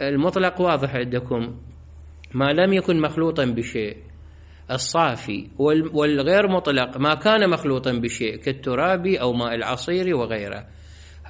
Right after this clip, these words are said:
فهذا نسبة المطلق غير غير المطلق، تنافي وتباعد الآخر. وهذا التباعد والتنافي والعن-، والانفصال بيناتهم عناد حقيقي،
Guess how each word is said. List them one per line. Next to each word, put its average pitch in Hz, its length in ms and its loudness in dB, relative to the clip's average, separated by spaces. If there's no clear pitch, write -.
فهذا 151 500 0
نسبة 147 440 0
المطلق 151 600 2
غير 160 200 2
غير 226 220 4
المطلق، 139 540 -2
تنافي 139 420 0
وتباعد 160 440 2
الآخر. 160 340 -2
وهذا 165 420 4
التباعد 175 580 2
والتنافي 147 560 0
والعن-، 143 480 0
والانفصال 139 1600 0
بيناتهم 208 560 2
عناد 143 500 2
حقيقي، 135 760 -2